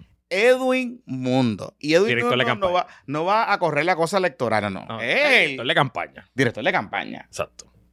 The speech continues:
Speaker 1: Punto.
Speaker 2: El director de campaña en cualquier campaña, obviamente de un pequeño a grande, pero una campaña de la gobernación, es esencialmente el C E O. El ca-, los candidatos no corren sus campañas. De hecho, un candidato que corre su campaña es solamente un candidato que pierde.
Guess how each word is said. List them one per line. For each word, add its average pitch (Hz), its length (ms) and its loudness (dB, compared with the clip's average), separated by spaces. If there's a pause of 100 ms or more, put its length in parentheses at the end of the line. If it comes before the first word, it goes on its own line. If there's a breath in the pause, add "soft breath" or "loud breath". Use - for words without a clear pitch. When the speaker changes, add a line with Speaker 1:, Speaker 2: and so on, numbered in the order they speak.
(160)
Speaker 1:
Punto. 143 480 -2
Speaker 2:
El 117 80 -10
director 139 260 -2
de 208 100 2
campaña 190 680 0
en 131 160 -10
cualquier 131 320 -2
campaña, 190 420 -2
obviamente 143 340 0
de 120 40 -2
un 110 120 -8
pequeño 113 360 -4
a 156 40 -2
grande, 170 260 0
pero 113 160 -4
una 110 80 -2
campaña 127 220 -2
de 131 40 0
la 135 60 2
gobernación, 151 460 -2
es 135 80 0
esencialmente 175 420 -2
el 151 80 0
C - 160 -6
E 110 60 -2
O. 95 240 -6 (420 soft breath)
El - 160 -4
ca-, - 140 -14
los 160 120 -2
candidatos 160 460 0
no 156 140 -2
corren 151 180 0
sus 135 100 -10
campañas. 110 580 -2
De 113 80 2
hecho, 110 120 -6
un 101 60 -10
candidato 143 320 0
que - 40 -2
corre 143 120 -4
su 147 80 -8
campaña 151 280 0
es 131 40 -4
solamente 120 240 -4
un - 20 -12
candidato 135 300 0
que 113 100 -2
pierde. 80 380 -8